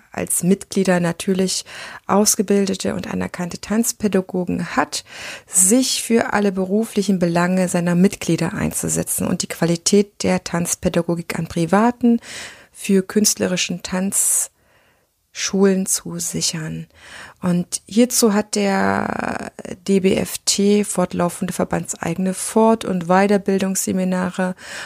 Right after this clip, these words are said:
aber auch thematisch berufspraktische und berufsständische Seminarinhalte als,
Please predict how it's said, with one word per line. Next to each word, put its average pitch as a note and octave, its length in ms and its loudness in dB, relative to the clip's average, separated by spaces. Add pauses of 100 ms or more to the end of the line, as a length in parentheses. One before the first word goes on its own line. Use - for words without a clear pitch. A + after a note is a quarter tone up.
(120)
aber F3 240 2
auch - 140 -2
thematisch F3+ 640 0
berufspraktische G3+ 1200 0
und - 440 -4
berufsständische G3 960 0
Seminarinhalte G#3 1120 0 (800)
als, E3+ 500 0